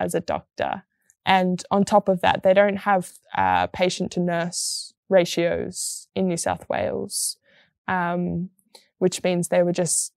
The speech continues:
constantly understaffed. They were just running around trying to do everything that they could, which is why so many, um, patients' kind of health concerns and needs are getting missed 'cause they're just overstretched.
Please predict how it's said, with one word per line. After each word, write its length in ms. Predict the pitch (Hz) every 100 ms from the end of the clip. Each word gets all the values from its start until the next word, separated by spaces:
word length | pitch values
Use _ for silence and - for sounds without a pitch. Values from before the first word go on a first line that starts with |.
| _ _
constantly 720 | - 214 202 196 - 185 175 _ _
understaffed. 960 | - 185 170 - - - - - - _ _ _ _
They 120 | - 175
were 160 | 175 196 _ _
just 240 | 185 - _ _
running 320 | 190 196 190 180
around 580 | 165 165 85 185 180 -
trying 280 | - 190 185
to 80 | 175
do 160 | 170 156
everything 400 | 156 170 175 170
that 140 | -
they 100 | -
could, 460 | - - 160 175 - -
which 180 | 185
is 100 | 170
why 180 | 180 165
so 160 | 165 180
many, 240 | 170 175 185
um, 240 | 165 160 160
patients' 680 | - 156 - - - - -
kind 200 | 170 156
of 200 | 151 -
health 300 | - 160 -
concerns 400 | - 175 92 -
and 100 | 175
needs 240 | - 175
are 40 | -
getting 240 | - -
missed 340 | 160 151 - -
'cause 100 | -
they're 100 | 170
just 220 | 160 -
overstretched. 800 | 165 165 160 - - - - -